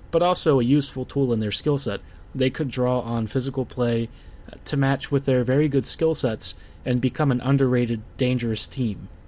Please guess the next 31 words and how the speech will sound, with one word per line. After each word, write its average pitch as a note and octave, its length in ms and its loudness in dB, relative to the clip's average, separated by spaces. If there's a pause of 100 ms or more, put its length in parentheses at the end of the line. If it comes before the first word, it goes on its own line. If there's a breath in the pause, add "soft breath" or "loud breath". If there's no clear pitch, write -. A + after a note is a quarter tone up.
Sure, C#3+ 520 4
games F#3 640 2
one D#3 240 2
through D3+ 220 0
four C#3 300 4
of A#2 100 2
that C3 200 2
playoff B2+ 320 2
series B2 400 2
were A#2 100 -4
pretty C3 260 0
heartbreaking B2 540 0
'cause A#2+ 200 0
Winnipeg B2 360 2
would A#2+ 120 2
often A#2+ 320 0
have B2 180 2
a A#2 40 2
lead A#2+ 260 2
and A2+ 120 0
then A#2 140 0
unfortunately A#2 760 -2
squander C#3 600 0
it, A2 160 -4
and A#2 140 -4
I A2 100 0
think A2+ 180 -4
that A2+ 160 -4
game A#2 260 2
one A#2 220 0
was A2 380 0